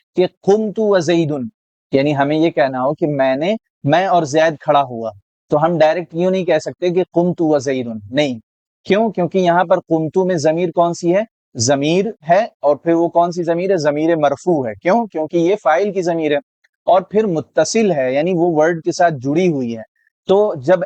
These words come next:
ایسی ضمیر مرفوع متصل پر عطف کیا جائے گا، تو ضروری ہے کہ ایک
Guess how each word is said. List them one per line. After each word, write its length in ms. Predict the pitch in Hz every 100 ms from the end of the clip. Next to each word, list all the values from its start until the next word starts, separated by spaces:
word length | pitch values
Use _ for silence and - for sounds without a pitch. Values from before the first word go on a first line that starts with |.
| -
ایسی 400 | 143 151 220 220
ضمیر 420 | 175 170 175 170
مرفوع 420 | 151 143 - 170
متصل 460 | 147 - 147 175 175
پر 140 | 165
عطف 360 | 113 156 - -
کیا 200 | 147 135
جائے 320 | 135 123 123
گا، 140 | 170 208 _ _ _ -
تو 260 | 202 214
ضروری 640 | 156 143 143 156 185 175
ہے 260 | 143 156 185 202 _ _ _ -
کہ 380 | 175 196 208 - - _ _ _ _ _ _
ایک 400 | - 165 185 190